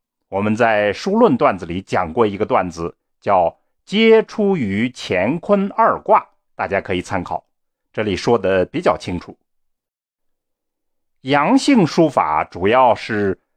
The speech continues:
所谓纯以神形大气膨胀，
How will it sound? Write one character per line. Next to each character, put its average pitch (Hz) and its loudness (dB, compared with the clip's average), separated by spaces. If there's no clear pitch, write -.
所 104 -2
谓 120 0
纯 170 2
以 104 -2
神 139 2
形 104 -4
大 143 -2
气 107 -8
膨 87 -12
胀， 202 -4